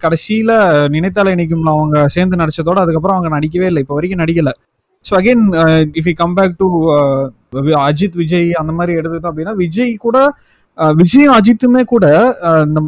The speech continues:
ட-, மல்டி ஸ்டாரர் படங்கள்லாம் நடிச்சிருக்காரு. So, I mean, அதான் நம்ம கல்லூரி வாசல்ல வந்து அஜித் வந்து, uh, டாப் ஸ்டாரோட நடிச்சிருந்தாரு. அப்புறம் அஜித் வந்து விக்ரமோட நடிச்சிருந்தாரு ஒரு படத்துல.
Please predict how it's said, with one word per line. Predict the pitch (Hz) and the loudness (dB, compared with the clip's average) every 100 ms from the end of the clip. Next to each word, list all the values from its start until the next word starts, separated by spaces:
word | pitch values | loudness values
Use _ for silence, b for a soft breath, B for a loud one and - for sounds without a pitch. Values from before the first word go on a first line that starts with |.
| 143 | -2
ட-, | 156 | 0
மல்டி | 156 180 254 | 2 2 0
ஸ்டாரர் | - 220 196 170 | 0 0 0 -2
படங்கள்லாம் | 160 156 160 | -2 2 2
நடிச்சிருக்காரு. | 151 147 151 | 0 -2 -2
So, | 208 185 _ | -2 -4 _
I | 165 | -4
mean, | 147 | -2
அதான் | 143 175 156 | -2 -2 -2
நம்ம | 139 147 | 0 -2
கல்லூரி | 143 175 214 | 2 4 4
வாசல்ல | 196 180 175 165 | 4 4 4 4
வந்து | 170 | 4
அஜித் | 156 170 | 4 2
வந்து, | 160 160 165 180 | 0 0 2 4
uh, | 160 151 143 135 | 4 4 2 0
டாப் | 135 151 | 0 0
ஸ்டாரோட | - 151 147 143 | 2 2 2 2
நடிச்சிருந்தாரு. | 135 135 131 127 123 135 _ b b b b | 0 -2 0 2 4 0 _ b b b b
அப்புறம் | - 147 156 156 | -6 0 2 2
அஜித் | 170 190 | 2 2
வந்து | 190 185 | 4 4
விக்ரமோட | 180 175 240 220 190 156 | 4 4 2 4 2 0
நடிச்சிருந்தாரு | 147 147 147 139 | 0 0 2 4
ஒரு | 139 139 | 2 2
படத்துல. | 135 131 131 143 | -2 0 2 2